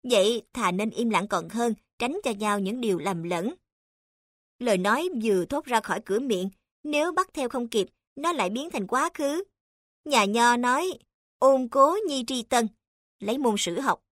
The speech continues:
làm cái học căn bản cho vấn đề tri thức. Nhà đạo lại khác, họ không chấp nhận lối tri thức đó. Theo họ, di đạo nhật tổn, theo đạo phải bớt.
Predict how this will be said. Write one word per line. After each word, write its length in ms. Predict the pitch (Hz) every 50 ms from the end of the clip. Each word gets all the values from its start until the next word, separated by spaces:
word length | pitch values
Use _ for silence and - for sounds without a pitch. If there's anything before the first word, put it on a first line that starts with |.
| _ _
làm 280 | - 208 202 180 165 156
cái 120 | - 277
học 160 | 294 208 - -
căn 200 | - 226 220 220
bản 260 | 214 175 151 151 226 254
cho 120 | 254 214
vấn 240 | 202 247 285 330 285
đề 180 | 254 202 170 208 -
tri 160 | 208 220 214
thức. 200 | - 294 359 359 _ _ _ _ _ _ _ _ _ _ _
Nhà 200 | - 269 247 226
đạo 260 | 214 202 202 180 208 233
lại 160 | 214 202 226
khác, 280 | - 302 311 349 403 - _ _ _ _ _ -
họ 200 | 302 233 190 208
không 200 | - 294 277 254
chấp 200 | - 330 359 -
nhận 340 | 269 233 202 175 180 190 220
lối 180 | 240 247 285 330
tri 100 | - 262
thức 180 | 226 302 302 -
đó. 320 | 202 240 233 254 302 370 - _ _ _ _ _ _ _ _ _ _ _ -
Theo 180 | - 208 208
họ, 320 | 226 208 170 160 170 175 - _ _ _ _ _
di 260 | - 247 277 294 277 254
đạo 300 | 226 202 170 147 175 220
nhật 240 | 226 226 - - - _
tổn, 320 | - 196 170 175 214 320 392 - _ _ _ _ _ _ _ _ _
theo 300 | - 247 226 214 208 202
đạo 300 | 196 190 165 160 170 170
phải 260 | - - - 208 165
bớt. 300 | 180 196 233 262 320 -